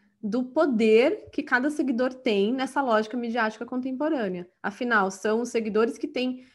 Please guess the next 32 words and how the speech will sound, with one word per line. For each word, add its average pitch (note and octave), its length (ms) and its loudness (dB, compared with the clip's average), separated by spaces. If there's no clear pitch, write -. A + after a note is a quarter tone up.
é, G3 720 0
o E4+ 120 -2
poder F#4 520 2
mesmo G#3+ 400 4
de G#3 120 -4
colocar C#4 600 2
e D#4+ 40 4
tirar D4 260 -2
o B3+ 60 0
influenciador B3 560 -2
do A#3 100 -4
lugar A3 300 2
que G#3+ 100 -6
ele A3+ 80 0
ocupa, A#3+ 400 -2
esse A3+ 160 -2
lugar G#3+ 240 0
de G3+ 80 -8
prestígio, A3+ 520 -4
esse A3+ 180 -6
lugar G#3 260 0
de G3+ 140 -2
dis-, G3+ 420 -10
distinção A3 800 -2
que B3+ 80 -4
o A#3 40 -2
influenciador G#3+ 460 -4
ocupa B3+ 320 -4
é A#3+ 160 0
muito B3+ 400 4
outorgado, A3+ 800 0
entregue G3+ 800 -2